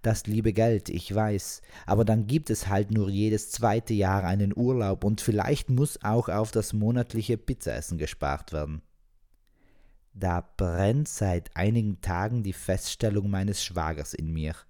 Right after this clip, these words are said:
Unser Problem liegt darin, dass wir alles haben, was wir brauchen und auch vieles, was wir wollen. Aber wir sehen, was die anderen noch mehr haben und meinen, das auch haben zu müssen.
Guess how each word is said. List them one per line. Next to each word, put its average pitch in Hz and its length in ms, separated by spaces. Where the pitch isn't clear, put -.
Unser 110 280
Problem 95 680
liegt 107 400
darin, 98 680
dass 95 220
wir 98 200
alles 95 380
haben, 107 400
was 90 220
wir 85 100
brauchen - 640
und 98 160
auch 82 200
vieles, 107 540
was 101 200
wir 87 140
wollen. 98 400
Aber 95 300
wir 98 140
sehen, 123 560
was 101 220
die 110 140
anderen 110 360
noch 120 240
mehr 135 440
haben 87 320
und 85 200
meinen, 113 560
das - 320
auch 85 300
haben 78 320
zu - 160
müssen. 76 400